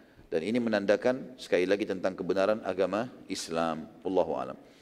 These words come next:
Insya Allah pertemuan akan datang nanti kita akan bahas tentang haji wada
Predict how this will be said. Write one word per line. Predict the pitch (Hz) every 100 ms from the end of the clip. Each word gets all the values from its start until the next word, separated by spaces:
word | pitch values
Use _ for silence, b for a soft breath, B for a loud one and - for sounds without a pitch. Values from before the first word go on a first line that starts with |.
| B B
Insya | 104 123
Allah | 123 120
pertemuan | 117 113
akan | 107 110
datang | 110 110
nanti | 107 113
kita | 113 95
akan | 104 101
bahas | 101 120 120 -
tentang | 95 92 113 123 -
haji | - 113 110 104
wada | 98 98 110